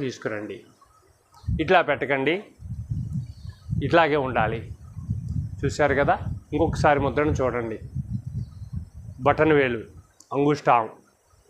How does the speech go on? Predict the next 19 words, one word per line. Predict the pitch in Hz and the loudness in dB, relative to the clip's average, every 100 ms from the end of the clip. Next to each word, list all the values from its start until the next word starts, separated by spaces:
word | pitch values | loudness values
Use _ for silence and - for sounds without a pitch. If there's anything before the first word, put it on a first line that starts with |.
| - - - - | -18 -16 -14 -2
చూపుడు | - 175 170 156 | 2 4 6 6
వేలు, | 147 131 113 - - | 6 2 -2 -6 0
తర్జని, | 139 110 151 143 120 - - - 135 | 0 2 2 2 2 -2 -2 0 2
మధ్య | 143 160 | 4 6
వేలు, | 151 143 120 110 | 6 4 2 -2
మధ్యమాం, | 123 113 139 123 110 - - - - - - - - - - - 139 | -2 2 4 4 2 -4 -10 -8 -6 -8 -8 -12 -14 -12 -10 0 4
అనామిక, | 160 175 175 160 151 107 120 | 6 4 2 2 2 2 2
ఉంగరం | 147 156 147 | 4 4 4
వేలు, | 139 131 120 104 - - - - | 4 2 -2 -6 -16 -18 -6 2
కనిష్ఠగా, | 160 180 - 160 147 117 - - - - _ _ - - - | 4 4 2 2 4 2 -4 -20 -20 -20 _ _ -20 -20 -6
చిటికెన | - 175 156 160 | 0 2 4 6
వేలు, | 147 131 120 - - - - _ - - | 6 2 -2 -8 -18 -20 -20 _ -20 -2
ఈ | 160 170 156 | 4 6 4
ఇట్లని | - 196 254 277 - - - | 2 0 2 0 -4 -8 -2
ఇట్లా | 175 269 262 165 | 2 6 6 6
ఉంచండి. | 143 143 131 123 - - _ | 0 -2 -4 -6 -10 -20 _
ఇట్లా | 135 170 180 156 | -4 4 4 4
ఉంచి, | 135 127 226 302 - - - - - - - - | -2 -2 -2 -2 -6 -10 -4 -4 -4 -6 -2 4
మీరు | 175 165 | 6 6